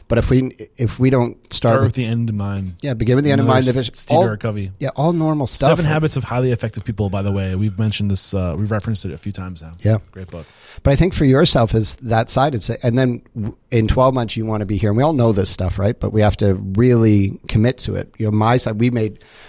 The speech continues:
Speaker 1: you've seen a couple people outside, right? This is a couple people on my team and a couple people on my team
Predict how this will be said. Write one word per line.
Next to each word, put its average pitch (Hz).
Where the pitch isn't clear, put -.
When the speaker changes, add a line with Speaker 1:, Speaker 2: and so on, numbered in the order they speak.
Speaker 1:
you've 117
seen 120
a 110
couple 107
people 98
outside, 113
right? 98
This 117
is 120
a 120
couple 113
people 104
on 98
my 98
team 107
and 107
a 104
couple 135
people 113
on 101
my 101
team 101